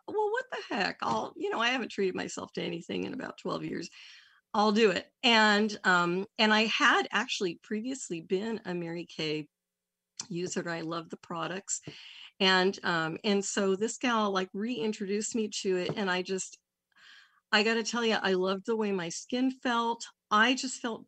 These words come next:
better. And, um, you know, and she said, "Hey, you could, you could give this a go." And I thought, "Oh, I'm not the sales type," you know, but it was the best decision I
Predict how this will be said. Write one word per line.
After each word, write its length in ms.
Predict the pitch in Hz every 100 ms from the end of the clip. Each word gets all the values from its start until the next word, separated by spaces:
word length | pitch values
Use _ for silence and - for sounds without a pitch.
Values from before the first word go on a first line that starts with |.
| -
better. 460 | 185 190 196 208 - _ - - _ - - _
And, 540 | 220 196 190 190 196 196
um, 440 | 185 170 165 160 -
you 120 | 285
know, 200 | 277 -
and 200 | - 220
she 200 | - 262
said, 220 | - 254
"Hey, 280 | 262 415 320 - _
you 240 | 311 370 427
could, 120 | 403 392
you 100 | 320 359
could 140 | 392 -
give 200 | 240 277
this 220 | 285 269
a 40 |
go." 580 | 196 190 208 185 175 -
And 100 | 190
I 80 | 202
thought, 200 | 180 - -
"Oh, 40 |
I'm 260 | - 220 262
not 180 | - -
the 80 | -
sales 500 | - - - 202 -
type," 320 | - - -
you 100 | 190
know, 160 | 190 202
but 280 | 190 175 - _ _ _ - - _ _ _ _ _
it 140 | 320 339
was 140 | 294
the 80 | 233
best 300 | 196 196 -
decision 400 | 214 202 185 175
I 160 | 165